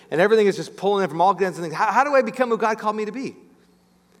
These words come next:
You see, the way that we become the way God called me to be is just really simple. It's this. "Pastor Jason, you get to represent God." <laughs>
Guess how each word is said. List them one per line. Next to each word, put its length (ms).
You 80
see, 180
the 120
way 220
that 120
we 100
become 680
the 80
way 100
God 280
called 180
me 60
to 80
be 140
is 120
just 140
really 260
simple. 320
It's 120
this. 360
"Pastor 300
Jason, 420
you 100
get 160
to 60
represent 480
God." 260
<laughs> 60